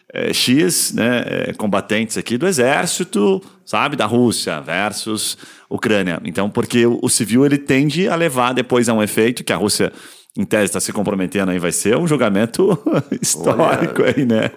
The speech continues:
Speaker 2: olha,
Speaker 1: Pra
Speaker 2: vamos
Speaker 1: não dizer
Speaker 2: acompanhar,
Speaker 1: da década,
Speaker 2: porque
Speaker 1: né? Vai ser um julgamento e tanto, porque justamente tem esse efeito que você tá trazendo. Falou, "Puta, vai ser julgado cada situação aqui é analisada de uma forma", correto?
Speaker 2: É porque,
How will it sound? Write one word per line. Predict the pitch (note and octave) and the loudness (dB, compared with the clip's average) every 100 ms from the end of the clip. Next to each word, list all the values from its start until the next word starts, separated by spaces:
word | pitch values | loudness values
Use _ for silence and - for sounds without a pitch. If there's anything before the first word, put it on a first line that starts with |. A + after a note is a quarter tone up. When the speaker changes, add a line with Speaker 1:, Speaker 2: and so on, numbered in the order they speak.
| - - - | -10 -10 -8
Speaker 2:
olha, | F#2 F#2+ | -6 -6
Speaker 1:
Pra | - - | -2 2
Speaker 2:
vamos | B2+ C#3+ | 2 2
Speaker 1:
não | E3 | 0
dizer | - A#2+ | 2 2
Speaker 2:
acompanhar, | D#3 C3+ - | 2 2 0
Speaker 1:
da | A3+ | 2
década, | G#3+ C#3 C#3 | 2 4 2
Speaker 2:
porque | - A#2 | 2 2
Speaker 1:
né? | A2+ B2+ G#3+ - - - C#4 - - | 4 4 2 -4 -10 -10 -10 -10 -4
Vai | A2 A#2+ | 2 2
ser | - B2+ | 4 2
um | C3+ | 2
julgamento | C3+ C3 B2+ C3 | 2 2 0 0
e | D#3+ | 0
tanto, | F3 D3 A#2 G#2+ - | 2 2 0 -6 -4
porque | B2+ A#2 B2+ | -4 0 -2
justamente | C#3 - C#3+ D3+ | 0 -2 0 -2
tem | - D3+ | 0 0
esse | D3 | 2
efeito | E3 D#3+ - | 0 0 0
que | |
você | E3+ | 0
tá | D#3+ | 0
trazendo. | D#3+ E3+ D3+ G#2+ | 0 2 2 2
Falou, | - - | -2 -4
"Puta, | A2 F#2 | -2 0
vai | G2 | 0
ser | - | 2
julgado | A2 G#2 A2+ | 2 2 0
cada | - C3+ F#3 F3 - | 0 0 0 0 -2
situação | - C3+ - C3+ | -2 0 0 2
aqui | A#2 - D#3+ | 0 0 0
é | F#3 | 0
analisada | F3 E3 D#3 D#3 | 0 0 0 0
de | D#3 | -2
uma | E3 | -2
forma", | - B2 F#2 E2 - _ _ | 0 0 0 -4 -10 _ _
correto? | - E2 C3+ - - - - | -6 -2 -4 -6 -18 -20 -20
Speaker 2:
É | - | -16
porque, | - - C#3 | -14 -10 -6